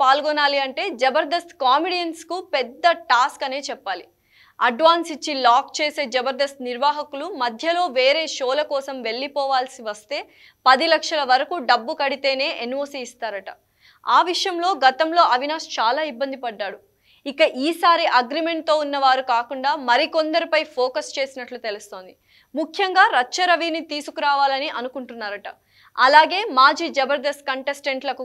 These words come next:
కూడా బిగ్ బాస్లో అవకాశం ఇచ్చే ఛాన్స్ ఉన్నట్లుగా తెలుస్తోంది. మరి ఇది ఎంతవరకు నిజమో తెలియాలంటే మరికొన్ని రోజులు ఆగాల్సిందే. సమ్మర్ అనంతరం జూలై చివరిలో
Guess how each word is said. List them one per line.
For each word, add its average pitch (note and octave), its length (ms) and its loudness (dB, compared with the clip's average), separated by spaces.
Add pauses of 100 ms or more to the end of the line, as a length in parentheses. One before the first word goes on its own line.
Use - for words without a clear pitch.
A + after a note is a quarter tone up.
కూడా C4+ 200 -2 (140)
బిగ్ A#3+ 220 -6
బాస్లో C#4+ 280 0 (100)
అవకాశం C#4 480 -4
ఇచ్చే B3+ 200 -8 (160)
ఛాన్స్ D4 400 -2
ఉన్నట్లుగా C#4+ 380 -8 (100)
తెలుస్తోంది. G#3+ 500 -12 (560)
మరి F#4+ 220 4
ఇది D#4+ 220 -2
ఎంతవరకు D#4+ 580 0
నిజమో C#4 320 -4 (140)
తెలియాలంటే C4 560 0 (200)
మరికొన్ని C4+ 460 -4
రోజులు C4+ 300 -6
ఆగాల్సిందే. A#3 480 -8 (520)
సమ్మర్ D#4+ 480 4
అనంతరం D#4 460 0 (120)
జూలై C#4+ 240 2 (140)
చివరిలో D#4 440 -2